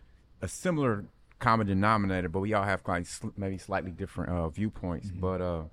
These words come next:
Speaker 1: I like to say, man, I like to close it out by just saying, man, everybody is different, man. Everybody is different, man. For some people are younger, older, people have different consciousness levels, people have different knowingness levels, and people have different goals. So, um,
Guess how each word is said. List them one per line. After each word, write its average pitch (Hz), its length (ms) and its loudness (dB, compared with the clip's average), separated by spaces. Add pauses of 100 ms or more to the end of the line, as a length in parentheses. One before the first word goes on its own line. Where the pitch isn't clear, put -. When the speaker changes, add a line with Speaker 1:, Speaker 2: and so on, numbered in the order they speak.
(600)
Speaker 1:
I - 120 4
like 160 220 4
to 110 80 -4
say, 104 200 2
man, 113 140 4
I - 20 6
like 131 200 4
to - 40 -10
close 110 160 4
it 104 80 0
out 98 120 4
by 95 120 4
just 92 160 -6
saying, 98 200 0
man, 90 200 0
everybody 104 640 2
is 82 80 -6
different, 87 400 -2
man. 76 220 -10 (120)
Everybody 104 840 2
is 87 120 -2
different, 92 420 0
man. 87 260 -2
For 92 280 -4
some - 180 -2
people 95 220 0
are 90 40 4
younger, 92 540 2
older, 95 460 2 (480)
people 117 200 2
have 95 240 4
different 95 280 0
consciousness 98 520 0
levels, 87 340 0
people 113 260 -2
have 92 240 -2
different 92 320 -2
knowingness 98 580 0
levels, 82 400 2
and 85 100 0
people 110 220 0
have 95 160 2
different 87 360 -2
goals. 98 460 2
So, 90 280 0 (520)
um, 87 500 4